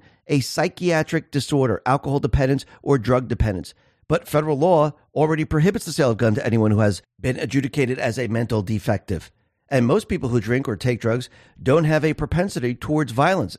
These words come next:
Excessive drinking might be bad for you, but it's legal. But we know what this is all about. This is about them making a decision. I'm talking about the deep state players, because who do you think they're gonna put in the position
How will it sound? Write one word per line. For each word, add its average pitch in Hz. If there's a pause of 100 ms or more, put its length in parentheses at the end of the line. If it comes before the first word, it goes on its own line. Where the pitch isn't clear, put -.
Excessive 143
drinking 127 (200)
might 120
be 101
bad 107
for -
you, 104
but 117
it's 160
legal. 175
But 156
we 190
know 226
what 220
this 190
is 151
all 131
about. 135 (340)
This 220
is 202
about 151 (200)
them 131
making 139
a 123
decision. 113
I'm 98
talking 123
about 104 (400)
the 117
deep 117
state 117
players, 110
because 98
who 139
do 180
you 170
think 143
they're -
gonna 117
put -
in 135
the 120
position 110